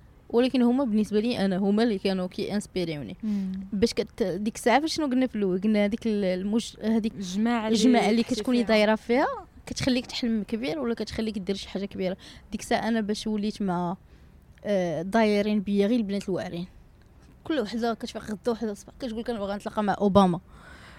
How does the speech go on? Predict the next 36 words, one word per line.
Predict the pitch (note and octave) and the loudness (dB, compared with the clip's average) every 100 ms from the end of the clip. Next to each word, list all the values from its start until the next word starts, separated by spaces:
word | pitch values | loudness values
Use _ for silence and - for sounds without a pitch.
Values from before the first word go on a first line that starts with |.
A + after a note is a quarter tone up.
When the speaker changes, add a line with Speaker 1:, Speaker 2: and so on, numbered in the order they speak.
| - | 6
Speaker 1:
<laughs> | D#4+ G#3+ C#4 F#4 E4 | 8 8 4 4 -4
"انا | D#4 C4+ | 0 4
بغيت | A#3 A#3 | 4 6
نتلاقى | A#3+ A3 B3 - A#3 | 4 2 0 4 6
مع | G#3+ | 6
جو | G#3 A3+ G3+ | 10 10 10
بايدن." | G3 F#3+ F3+ F3 - - - - - | 8 8 4 -6 -8 -16 -16 -18 2
ولكن | B3+ D4 F4 D#4 | 4 6 4 4
حنا | D4+ D#4 | 4 2
ش-، | - B3 A#3 | 2 2 2
بيناتنا | A3 G#3 D4 F4+ - C#5 F#4+ | 4 6 6 4 2 0 2
راه | D4 | 2
ماشي | E4+ - | 0 2
كنضحكوا، | G4+ C#4+ - A3+ A3+ - - | 2 2 2 0 0 -8 -2
راه | D4 | 0
بصح. | B3 - F#4 - - - | 0 2 2 2 -8 -14
Speaker 2:
مم. | G#3+ F#3+ F#3 F#3+ - - G#3 | -12 -12 -14 -18 -20 -14 -8
Speaker 1:
تقدر | - B3 C#4+ | 0 4 6
تقوليها | A3 B3+ C4+ C4 | 6 8 10 8
لشي | - | 8
واحد، | C#4 - | 4 2
تقدر | - - D#4+ | -6 -2 -2
تجي | B3+ A#3 C4+ | 0 2 2
كضحك. | B3 G3 G3+ G3+ - G#3+ | 4 2 2 -2 -8 -10
Speaker 2:
مم. | G3+ G3 | -10 -2
Speaker 1:
"هذيك | A#3 A#3+ | -2 0
البنت | A#3 A#3 A#3 | -2 0 0
راه | A3+ | 0
كضحك." | A3+ G3+ G3+ F#3+ - - - | 0 -2 -2 -4 -6 -20 -2
ولكن | C4 C#4+ E4 E4+ | 0 0 -2 -6
راه | |
بصح | D4 - C#4+ - - - - | -10 -10 -10 -10 -18 -20 -6
في | - | 0
الانيفرساري | C4+ C#4+ C#4+ C#4+ C#4 C#4 C#4 C#4 | 2 4 4 2 2 4 4 6
اللي | B3+ B3+ | 4 2
فات | - C#5 | 2 -2